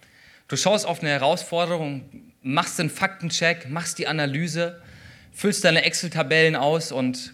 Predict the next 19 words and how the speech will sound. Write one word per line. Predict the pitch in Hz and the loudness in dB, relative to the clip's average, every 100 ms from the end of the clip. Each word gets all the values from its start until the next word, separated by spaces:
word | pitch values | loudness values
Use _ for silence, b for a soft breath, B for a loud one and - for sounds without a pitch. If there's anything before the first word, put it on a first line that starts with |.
| - | -6
kommst | 156 143 - | -4 -4 -2
dann | 156 156 | -2 -2
zu | - | -6
der | 139 | -6
Bewertung, | 131 120 139 151 131 | -4 0 0 0 -6
ey, | 123 | -4
ganz | 143 147 | -4 -2
ehrlich, | 127 160 151 | -2 -2 -4
die | 127 | -6
Herausforderung | 120 147 151 151 156 160 160 175 175 - - - _ _ b b b b | -4 -4 -6 -8 -6 -6 -8 -12 -14 -20 -20 -20 _ _ b b b b
ist | - - | -8 -6
zu | - | -6
groß | - 147 170 | -6 -4 -2
für | - 139 | -2 0
mich, | 127 131 - - _ b b b - | 0 0 -6 -18 _ b b b -14
ich | - 123 | -10 0
werde | 135 160 165 | 2 2 0
es | 131 135 - - _ - | -2 -4 -8 -14 _ -8
nicht | 120 123 - - | -4 -4 -6 -18